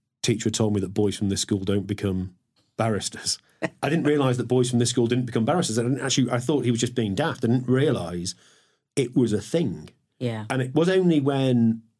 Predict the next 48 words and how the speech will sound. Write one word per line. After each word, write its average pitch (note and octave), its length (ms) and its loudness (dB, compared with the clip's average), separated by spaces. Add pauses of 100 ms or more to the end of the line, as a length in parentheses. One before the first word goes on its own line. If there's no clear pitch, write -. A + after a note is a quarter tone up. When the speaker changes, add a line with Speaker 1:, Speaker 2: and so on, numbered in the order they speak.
(480)
Speaker 1:
I A#2+ 60 -2
was A2+ 100 -4
perhaps A2+ 240 -6
coming B2+ 180 2
to A2+ 60 -4
the A#2 80 4
end A#2 180 2
of G2+ 120 -2
university A2+ 560 2
and G2 80 -2
I'd G#2+ 80 0
already B2 160 2
set - 320 -2 (240)
my A2+ 320 2 (160)
heart C#3+ 300 -2
on A2 40 -4
it G2 60 -4
and G2 100 -4
I'd G2 120 -2
set B2+ 180 -2
my A#2+ 80 -2
path A#2+ 360 -4 (640)
that A2 120 -2
I B2 60 2
actually C3 340 0
went A2+ 380 -2
to A#2+ 100 0
the G#2+ 200 2
inns A2 280 2
and G#2+ 100 0
I G#2+ 240 0
met G#2+ 220 -2
a B2+ 40 2
lot A#2 100 0
of - 60 -12
people G#2+ 300 -2
and A#2 80 4
I A#2 140 0 (140)
began C#3 440 2
to A#2 140 0
realise F#2+ 640 -4
that A2+ 140 -4
it - 100 -6
was A#2 100 0
an A2 100 2
Oxbridge-dominated G#2+ 1200 -2
thing C3 280 0
and F#2+ 200 0